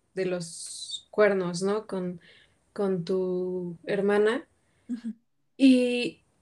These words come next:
Speaker 1: y, pues, obviamente, si lo hablas, ¿no? O sea,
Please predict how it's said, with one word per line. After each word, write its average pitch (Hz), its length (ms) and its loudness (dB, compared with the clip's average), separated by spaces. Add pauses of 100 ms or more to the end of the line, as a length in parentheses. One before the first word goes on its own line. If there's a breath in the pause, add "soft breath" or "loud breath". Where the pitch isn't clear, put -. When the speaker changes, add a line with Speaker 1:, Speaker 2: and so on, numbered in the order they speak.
(120)
Speaker 1:
y, 269 120 6
pues, 254 300 6
obviamente, 285 720 6
si 214 220 -10
lo 196 120 -2
hablas, 202 460 -2
¿no? 220 240 -6
O 220 60 -8
sea, 214 520 -4